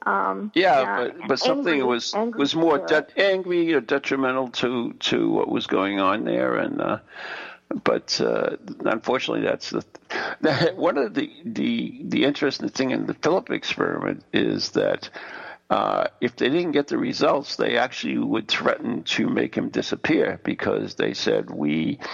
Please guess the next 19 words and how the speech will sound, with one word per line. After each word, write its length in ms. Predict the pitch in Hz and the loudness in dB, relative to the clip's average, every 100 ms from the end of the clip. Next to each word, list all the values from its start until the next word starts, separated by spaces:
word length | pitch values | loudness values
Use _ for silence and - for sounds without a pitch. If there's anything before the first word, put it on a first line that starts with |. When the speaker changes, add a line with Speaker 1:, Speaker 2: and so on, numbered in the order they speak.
| - - | -6 0
Speaker 2:
we 160 | 123 | 2
made 340 | 117 117 139 143 | 4 2 2 2
you 220 | 147 101 | 2 2
and 140 | 71 | 0
we 160 | 71 104 | 0 0
can 400 | - 101 98 92 - - | 0 0 -2 -4 -10 -2
unmake 540 | 120 131 107 98 90 | 0 2 2 0 0
you." 180 | - - - - | -2 -2 -4 -6
<laughs> 120 | - | 4
So 420 | - - 190 190 | 4 6 4 4
<laughs> 1160 | 165 190 - - - - - - - - 135 - | 2 2 0 -2 -10 -10 -10 -10 -10 -6 -4 0
I 100 | 73 | 2
thought 240 | 69 58 | 2 2
that 160 | 64 62 | 0 0
was 180 | 62 - | -2 -2
kind 300 | - - - | 0 -2 -2
of 60 | |
funny, 280 | - - - | -4 -4 -4
too, 220 | - - | -2 -4